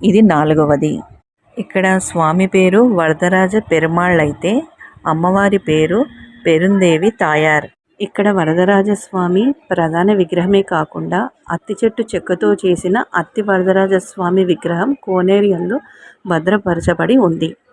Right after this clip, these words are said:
ఈ అత్తి వరదరాజస్వామిని ప్రతి నలభై సంవత్సరాలకి ఉత్సవాల కోసం బయటికి తీస్తారు.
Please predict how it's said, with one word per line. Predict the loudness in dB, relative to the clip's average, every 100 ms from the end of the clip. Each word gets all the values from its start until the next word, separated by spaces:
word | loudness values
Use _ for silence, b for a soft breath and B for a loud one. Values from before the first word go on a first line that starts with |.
| _ _ -4
ఈ | 0
అత్తి | 0 0 0
వరదరాజస్వామిని | 2 2 2 0 0 0 -2 -2 -2 0 0 0 0 -4
ప్రతి | -2 2 2
నలభై | 2 2 0 0
సంవత్సరాలకి | 0 -2 -2 -2 -2 -2 -2 -4 -2 -2 -2
ఉత్సవాల | -4 -2 0 0 0
కోసం | 0 -2 0 0
బయటికి | 2 0 -2 -2
తీస్తారు. | -2 -2 -2 -2 0